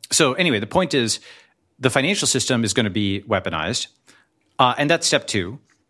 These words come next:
So first, the legacy media, social media is weaponized, then the financial system is weaponized. And the third system is, uh, will be, mm, you know, unfortunately, probably military, right? So it'll be media, money, military. Um, and how does that work? Well, media,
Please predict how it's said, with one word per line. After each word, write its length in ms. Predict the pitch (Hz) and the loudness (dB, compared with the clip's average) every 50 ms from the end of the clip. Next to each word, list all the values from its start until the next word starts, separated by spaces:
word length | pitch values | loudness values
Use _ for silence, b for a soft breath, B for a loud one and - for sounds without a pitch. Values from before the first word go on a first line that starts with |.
| _ _ - - - _ | _ _ -20 -20 -6 _
So 180 | - - 131 | 2 2 2
first, 420 | 113 - 147 156 147 - - - _ | 4 4 0 2 2 -2 -6 -4 _
the 180 | - 120 110 - - _ _ | -4 -4 -4 -4 -14 _ _
legacy 340 | 127 120 120 120 123 - 127 | 0 0 2 2 0 -2 0
media, 240 | 117 110 110 117 110 | 0 2 2 0 0
social 240 | - 120 - - | -2 -2 -2 -2
media 100 | 120 107 | -2 -4
is 80 | 98 92 | -2 0
weaponized, 400 | 98 90 85 - 95 98 107 104 | -2 -2 -2 -2 -2 0 0 0
then 100 | 120 123 | 0 0
the 60 | 123 | 2
financial 300 | - 117 107 107 107 - | 0 0 0 0 0 -2
system 240 | - - 98 - 98 | -4 -4 -4 -6 -4
is 40 | 87 | -2
weaponized. 460 | 92 82 - - 92 95 113 127 - B B B B B | -4 -4 -4 -2 -2 -2 -2 -2 -6 B B B B B
And 120 | B 156 147 | B 0 2
the 40 | |
third 200 | 143 - 214 208 | 4 2 2 2
system 240 | 208 185 165 - 185 | 2 0 -2 -2 -2
is, 100 | 160 - - - | -4 -4 -2 2
uh, 200 | 156 147 143 147 143 | 2 2 2 2 -2
will 140 | 147 143 147 | -4 -4 -2
be, 360 | 127 147 143 139 139 143 139 - _ | 0 0 0 2 0 0 -4 -4 _
mm, 180 | 131 131 131 - - _ _ _ | -2 -2 -2 -4 -12 _ _ _
you 120 | - 143 | -2 -2
know, 120 | 123 120 123 | 0 0 0
unfortunately, 480 | 123 120 - 139 131 - 139 131 131 131 | -2 0 0 -2 0 0 0 -2 -2 -4
probably 260 | - - 139 127 123 | -2 0 0 2 2
military, 460 | 120 131 147 123 - - 98 57 - - _ _ _ _ | 2 0 0 0 -2 -4 -8 -8 -10 -16 _ _ _ _
right? 220 | 110 101 110 - B B B B | 0 0 0 -2 B B B B
So 160 | B - - 120 | B 0 2 2
it'll 80 | 107 | 2
be 140 | 95 123 117 | 2 0 0
media, 500 | 107 107 113 113 117 131 143 165 170 160 - _ _ _ _ _ | 2 2 2 2 2 0 0 -2 -4 -6 -12 _ _ _ _ _
money, 360 | 117 110 107 110 120 127 120 | 0 2 2 0 -2 -4 -4
military. 460 | - 123 107 95 - - - - - _ _ _ b b b b b b b _ - | -2 -2 -2 -2 -2 -8 -12 -14 -16 _ _ _ b b b b b b b _ 2
Um, 500 | 117 110 107 104 104 104 104 107 107 - - | 2 2 4 2 0 0 -2 -2 -4 -2 -2
and 80 | 123 | 0
how 100 | 117 123 | 0 0
does 100 | 123 117 | 0 0
that 140 | 120 131 120 | -2 -2 2
work? 260 | 156 180 196 190 196 | 2 0 0 0 0
Well, 440 | - 131 123 123 120 123 127 - b b b b _ | 0 2 2 2 2 0 -2 -6 b b b b _
media, 520 | 127 127 123 135 143 151 160 160 156 - | 2 2 2 2 2 2 0 0 -4 -8